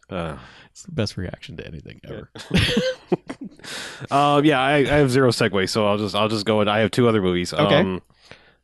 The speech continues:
Speaker 1: I'm actually, normally I talk about, like, bigger and then move small. I'm gonna, I'm gonna leave one for the end 'cause I, I'm still working my thoughts on that one.
Speaker 2: All right.
Speaker 1: Uh, just in general. Uh, next one I'm talking about is Peppermint,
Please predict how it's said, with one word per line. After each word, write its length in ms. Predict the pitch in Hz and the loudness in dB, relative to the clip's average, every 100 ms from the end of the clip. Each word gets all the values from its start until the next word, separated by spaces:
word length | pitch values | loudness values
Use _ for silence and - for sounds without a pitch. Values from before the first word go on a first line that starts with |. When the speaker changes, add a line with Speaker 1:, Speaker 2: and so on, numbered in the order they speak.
| _ _ - | _ _ -4
Speaker 1:
I'm 140 | 185 | 2
actually, 520 | 214 170 170 139 147 | 2 4 2 0 -8
normally 400 | 156 185 208 196 180 | 0 4 6 6 6
I 60 | |
talk 200 | 160 160 | 4 2
about, 180 | 151 139 | 4 4
like, 280 | 123 101 101 | 2 0 -2
bigger 300 | 120 120 113 | 0 4 4
and 100 | 104 | 4
then 180 | 101 101 | 2 2
move 200 | 104 98 | 2 2
small. 120 | 110 | 2
I'm 120 | 113 | 4
gonna, 220 | 170 156 131 | 4 4 4
I'm 100 | 147 | 4
gonna 200 | 139 120 101 107 | 4 2 -2 0
leave 240 | 123 107 | 2 2
one 360 | 104 110 104 98 | 0 0 0 0
for 120 | 104 | -2
the 140 | 98 | 0
end 140 | 92 87 | 0 0
'cause 100 | 92 | -2
I, 120 | 90 | -2
I'm 180 | 87 95 | -2 -6
still 300 | - 123 90 - - - | -2 -2 -2 -18 -18 -4
working 280 | 113 110 | -2 0
my 180 | 104 101 87 _ _ | 0 0 -2 _ _
thoughts 280 | - 92 - | -2 -2 0
on 120 | 92 | -4
that 180 | 90 87 | -4 -4
one. 180 | 87 87 _ | -6 -8 _
Speaker 2:
All 80 | 90 | -12
right. 120 | 87 87 | -10 -6
Speaker 1:
Uh, 300 | 90 87 80 | -4 -2 -4
just 260 | - 98 | -8 -8
in 80 | 92 | -8
general. 340 | 82 90 80 - - - - | -6 -4 -4 -8 -20 -18 -4
Uh, 400 | 104 104 104 113 | 0 2 2 2
next 160 | 143 | 2
one 120 | 190 156 | 2 2
I'm 120 | 113 | 0
talking 180 | - 123 | -4 0
about 120 | 113 | 0
is 80 | - | 0
Peppermint, 560 | - 127 90 78 - | -4 -2 -2 -4 -10